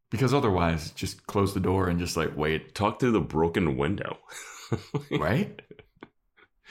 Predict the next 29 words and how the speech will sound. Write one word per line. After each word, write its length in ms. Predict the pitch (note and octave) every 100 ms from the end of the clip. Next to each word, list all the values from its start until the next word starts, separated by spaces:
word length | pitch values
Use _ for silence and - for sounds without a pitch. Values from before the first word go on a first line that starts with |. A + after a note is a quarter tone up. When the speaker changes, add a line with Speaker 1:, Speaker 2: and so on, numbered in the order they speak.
| E3 E3+
Speaker 2:
And 140 | D#3 C3+
my 160 | F3+
thing 140 | A3 G#3+
Speaker 1:
So, 40 |
Speaker 2:
about 120 | -
Speaker 1:
yeah. 60 | E2
Speaker 2:
this 180 | A#2+ -
is, 240 | F2 D#2+ - _ _ _
Xander, 320 | - C3 D3+ G#2 F#2+
you 80 |
do 280 | D3+ B2 F#3
realize 420 | F3+ D3 A2+ F#2+
you 140 | E2+ E2+
have 260 | F2+ D#2+ -
to 100 | C#2
leave 500 | C#2 D#2 D#2 C2 -
and 120 | C#2
go 340 | C#2+ C#2 B1+ - -
back 220 | C#2+ -
to 100 | -
your 100 | B1
basement, 440 | A1+ C2+ C#2+ - -
right? 240 | C2 - - _ _ _ -
And 140 | C2+
you 100 | D#2
just 260 | E2+ F2 -
Speaker 1:
Yeah. 100 | C3+
Speaker 2:
pissed 240 | E2+ -
off 300 | D2 D2+ -